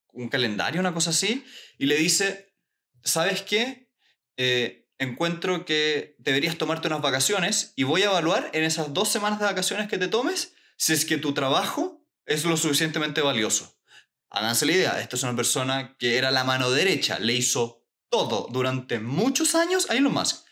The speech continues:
Se va hasta dos semanas, vuelve y le dice, "No, consideré que tu trabajo no es, no es suficientemente relevante, así que estás despedida".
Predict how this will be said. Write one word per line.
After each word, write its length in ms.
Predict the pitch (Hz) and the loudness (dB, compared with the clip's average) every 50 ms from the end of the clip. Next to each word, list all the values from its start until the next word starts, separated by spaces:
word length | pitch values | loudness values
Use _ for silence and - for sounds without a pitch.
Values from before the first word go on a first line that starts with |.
| _ - - - - _ | _ -20 -20 -20 -20 _
Se 200 | - - - 131 | -4 0 0 2
va 100 | 131 151 | 2 2
hasta 180 | 165 160 175 165 | 0 0 -2 -2
dos 160 | 156 175 165 | -2 -2 -2
semanas, 600 | - 151 165 175 185 190 196 196 196 - - _ _ _ _ | 0 0 0 0 0 0 -2 -4 -6 -10 -12 _ _ _ _
vuelve 420 | 123 135 170 196 208 196 196 196 | 0 0 2 2 2 0 0 2
y 20 | 170 | 2
le 80 | 165 | 2
dice, 220 | 165 165 160 190 190 | 2 2 2 0 0
"No, 400 | 196 208 214 214 226 254 - - - | 0 0 0 0 0 -4 -6 -4 -2
consideré 400 | 226 220 - 226 208 196 214 214 | -2 0 2 2 2 2 0 0
que 100 | 233 226 | -2 -4
tu 100 | - 196 | -4 -4
trabajo 380 | 214 202 196 214 202 - 226 | -2 0 0 0 0 0 -2
no 220 | 185 160 165 170 180 | 0 0 -2 -2 -2
es, 80 | - 165 | -4 -4
no 140 | 165 170 180 | -2 -2 0
es 80 | 185 | -2
suficientemente 760 | - - - - - 214 190 - 202 185 175 190 185 180 180 190 | -2 -6 -8 -6 -4 -2 0 0 -2 0 0 -2 -2 0 0 0
relevante, 380 | 180 170 147 110 110 120 - 143 | 0 2 2 0 0 -2 -2 -4
así 100 | - 160 | -4 -2
que 60 | 180 | -4
estás 200 | - - 190 190 | -4 -4 -4 -4
despedida". 460 | 202 202 - 135 - - - - - | -4 -4 -4 -4 -4 -4 -8 -12 -14